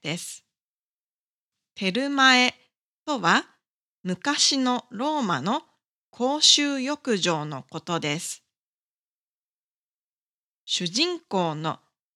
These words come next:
ルシウス・モデストゥスは、古代ローマで浴場技師として働いていましたが、お風呂の中でタイムスリップして、現代の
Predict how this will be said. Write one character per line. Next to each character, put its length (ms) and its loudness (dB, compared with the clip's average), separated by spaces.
ル 140 -4
シ 300 4
ウ 100 0
ス・ 340 -2
モ 200 -2
デ 160 2
ス 180 -8
ト 120 -6
ゥ 20 -2
ス 260 -4
は、 220 -2
古 160 -4
代 320 4
ロ 260 0
ー 20 0
マ 180 4
で 240 -2
浴 320 -6
場 320 2
技 160 2
師 240 4
と 120 -6
し 180 0
て 240 2
働 540 2
い 60 -8
て 140 -6
い 160 -4
ま 160 -2
し 160 0
た 160 -2
が、 200 -8
お 80 -6
風 260 -6
呂 120 2
の 220 0
中 360 0
で 240 -2
タ 120 -4
イ 80 -4
ム 180 -4
ス 220 -2
リ 80 -4
ッ 40 -20
プ 100 -4
し 140 4
て、 240 -6
現 320 0
代 300 2
の 220 -4